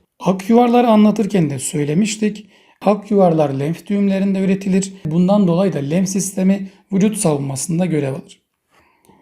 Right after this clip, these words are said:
Lenf sistemi arkadaşlar, lenf damarları, lenf düğümleri ve lenf sıvısından meydana gelir. Lenf sıvısı arkadaşlar, dokular arasına çıkan kan plazmasıdır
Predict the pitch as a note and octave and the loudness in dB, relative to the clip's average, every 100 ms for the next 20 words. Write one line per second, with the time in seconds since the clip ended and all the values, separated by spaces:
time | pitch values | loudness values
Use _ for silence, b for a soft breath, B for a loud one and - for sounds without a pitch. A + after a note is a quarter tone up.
0 | b b b b b b _ _ - D#3 | b b b b b b _ _ -2 2
1 | G3 A#3 B3 - A#3+ A#3+ A3+ A3+ G#3+ B3+ | 2 2 0 2 4 4 4 2 0 0
2 | A3 E3+ F#3+ G3 - G#3+ G#3 G3+ G3+ G3+ | 2 4 4 2 0 2 4 4 2 2
3 | G3 D#3 D3+ G#3 G#3 - F#3 F#3 F#3 F#3+ | 2 0 2 2 -2 -4 0 2 2 2
4 | A3+ F3 D#3+ F3 C#3+ - - C#3+ C3+ C#3+ | 0 2 4 2 2 -4 -8 -6 -6 -6
5 | C#3 F3 G3 G3+ G3 G3 F#3+ F#3+ F#3+ - | -4 -2 0 0 0 -2 -2 -2 -4 -6
6 | - _ _ D#3+ D3+ G#3+ B3 - A#3 A3+ | -16 _ _ -2 4 4 2 0 0 0
7 | A#3+ A3+ A3+ G3+ C#4 F#3 D#3+ D#3 G3 A3 | 0 0 0 0 -2 0 0 0 0 2
8 | G#3+ G#3+ G3+ G#3+ - B3+ C4 - F#3 G#3 | 2 0 0 -2 -2 0 0 0 0 2
9 | G3+ F3 C#3 C#3 - G#3+ G#3+ A3 | 2 0 0 -4 -4 -2 -2 -4